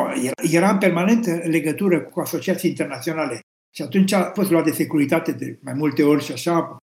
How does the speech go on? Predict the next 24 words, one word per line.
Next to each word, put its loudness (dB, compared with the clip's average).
prima 2
nevastă -4
a -8
obligat-o -2
să -4
vorbească, 0
pe -14
urmă -10
au -12
divorțat, -2
dar 0
a -2
căzut 4
în 4
picioare, 2
adică -2
n-a 2
fost 0
niciodată. 0
Și -6
de 2
altfel, 0
textul 0
acesta 0